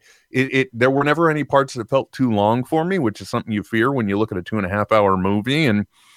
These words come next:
I think the only thing that I would have, I would have changed, which, you know, who the hell am I? It, there may have been a little more intercutting of other groups, but, uh, that's just to kind of remind us, because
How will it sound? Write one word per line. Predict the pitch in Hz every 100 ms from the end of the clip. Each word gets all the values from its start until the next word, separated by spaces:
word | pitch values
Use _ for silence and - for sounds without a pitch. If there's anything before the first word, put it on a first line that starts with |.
| _ _ -
I | 127
think | 240 208
the | 196
only | 214 170
thing | 185 170
that | 131 110
I | 123 143
would | 139 135
have, | 117 104 _
I | 101 123
would | 156 139
have | 135 135 117
changed, | - 131 104 95 104 -
which, | 101 98 -
you | 117
know, | 107 92
who | 123
the | 101
hell | 110 113
am | 104
I? | 123 113 101 _ _ _ _ -
It, | 113
there | 143 139 127 147
may | 147 170
have | 165 156 135
been | 139
a |
little | 123 131 147 135
more | 127 127 -
intercutting | 131 131 113 - 135 120 113 110 107 -
of | 104 101 95
other | 117 120 117
groups, | 101 107 113 143 151 -
but, | 101 92 _ -
uh, | 98 101 98 87 101 107
that's | 117 -
just | 135 -
to | 110
kind | 123 113
of | 98
remind | 95 101 120 135
us, | 151
because | - 113 120 110